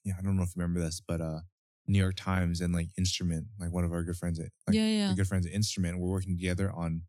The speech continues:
Speaker 2: The comment.
Speaker 1: A I moderation. There's just, you know, basically the whole internet has the ability to comment and or not nec-, this is a little bit different. Like, the whole internet cannot create these videos,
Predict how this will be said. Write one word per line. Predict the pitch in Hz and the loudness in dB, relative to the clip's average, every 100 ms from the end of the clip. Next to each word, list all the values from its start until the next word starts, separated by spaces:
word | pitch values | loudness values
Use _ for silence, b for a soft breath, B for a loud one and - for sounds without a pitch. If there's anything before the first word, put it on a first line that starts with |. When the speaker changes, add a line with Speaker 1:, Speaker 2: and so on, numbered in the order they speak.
| - | -8
Speaker 2:
The | - | -6
comment. | 170 190 110 | 0 2 4
Speaker 1:
A | 110 | 6
I | 104 | 4
moderation. | 98 98 98 104 131 - 82 87 - _ _ _ _ | 4 4 2 2 0 -2 -4 -6 -16 _ _ _ _
There's | 90 87 | -4 -4
just, | 92 92 - _ _ | -4 -6 -8 _ _
you | 92 | -4
know, | 80 85 92 | -2 -2 -2
basically | 117 120 127 113 98 90 - _ _ _ _ _ _ _ _ _ | 2 2 2 2 2 2 -4 _ _ _ _ _ _ _ _ _
the | 110 | 0
whole | 95 120 120 - | 2 2 0 4
internet | 107 107 92 | 4 4 2
has | 90 95 | 0 0
the | 92 | 0
ability | 87 90 87 | 0 0 0
to | 90 | -4
comment | - 90 92 87 - | -4 0 2 0 -2
and | 95 90 | 0 0
or | 90 90 | 0 -2
not | 113 139 139 113 | 2 2 2 0
nec-, | 117 - _ _ | 0 -2 _ _
this | 120 | -2
is | 110 | 2
a | |
little | 98 95 | 2 2
bit | 85 | 0
different. | 110 90 87 | -2 -2 -4
Like, | 85 | 0
the | 101 | 2
whole | 101 | 2
internet | 113 104 101 92 92 | 4 2 2 2 0
cannot | 98 95 | 2 2
create | 92 92 90 | 0 -2 0
these | 98 | 0
videos, | 98 107 127 131 | 2 0 0 -2